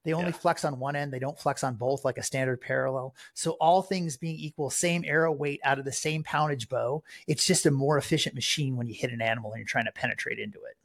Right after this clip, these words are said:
Speaker 2: Sure. Actually, that makes a ton of sense with, um, interesting. So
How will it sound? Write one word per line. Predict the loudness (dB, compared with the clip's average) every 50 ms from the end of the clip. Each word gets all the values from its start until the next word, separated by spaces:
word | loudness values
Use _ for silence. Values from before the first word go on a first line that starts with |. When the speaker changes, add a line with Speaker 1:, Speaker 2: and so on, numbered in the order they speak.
| _ _ _ _ _ _ _
Speaker 2:
Sure. | -12 -8 -6 -6 -6 -8 -8
Actually, | -8 -8 -8 -8 -8 -8
that | -10 -10 -10
makes | -10 -12 -12 -12
a | -14 -14
ton | -14 -14 -12 -12 -10 -12
of | -12 -12
sense | -12 -12 -14 -14 -16 -16 -18 -18 -20 -20 _ -20 -20 -20
with, | -20 -20 -20 _ _
um, | -2 0 0 0 0 -2 -6 -14 -20 _ _ -20 -20 -20 -20 _ _ _ _ _ -20 -20 -20 -20 -14 -6 -2
interesting. | -2 -2 -2 -6 -10 -10 -10 -10 -8
So | -2 0 0 2 2 0 -4